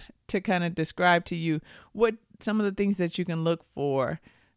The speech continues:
um, that will kinda keep you, uh, from being catfished. The other con, nobody wants to pay for love, right? And so when we think about the,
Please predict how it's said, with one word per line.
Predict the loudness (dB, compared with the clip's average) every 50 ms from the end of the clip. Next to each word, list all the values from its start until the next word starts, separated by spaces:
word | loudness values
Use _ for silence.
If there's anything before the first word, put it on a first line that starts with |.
| _ _
um, | -8 -6 -4 -4 -4 -6 -4 0
that | 0 0 0 0
will | -4 -6 -6
kinda | -4 -4 -4 -2 -4 -6
keep | -8 -8 -10 -10 -10 -8 -6
you, | -2 0 2 2 2 2 0 -2 -4 -8 -12 -18 _ _ _
uh, | -2 0 2 2 2 2 2 0 -2 -6 -10 -18 -20 -12 -2
from | 0 0 0 2
being | 0 0 0 -2 -2
catfished. | -2 0 0 0 -2 -4 -6 -6 -6 -6 -8 -10 -12 -16 -20 _ _ _ _ _ _ _ _ -20 -20 _ _ -4
The | 0 2
other | 2 2 2 0
con, | -4 -4 -4 -4 -4 -4 -6 -10 -14 -16 -20 _ _ _
nobody | 0 0 4 6 6 6 6 6
wants | 4 2 0 -2
to | -2 0
pay | 2 2 2 2
for | 0 -2 -2
love, | 0 0 0 0 -2 -4 -8 -12 -16 -20 -20 -20 _ -10
right? | -2 2 2 4 2 2 -2 -8 -14 -20 -20 -20 _ _ -6
And | -4 -4 -4 -4
so | 0 2 4 6 6 6 4 2 0 -4 -6 -12 -6
when | -2 0 0 2
we | 2 2
think | 2 2 0 0 0 0
about | 2 4 6 6 6 4 2 0
the, | 2 2 4 4 2 2 0 -2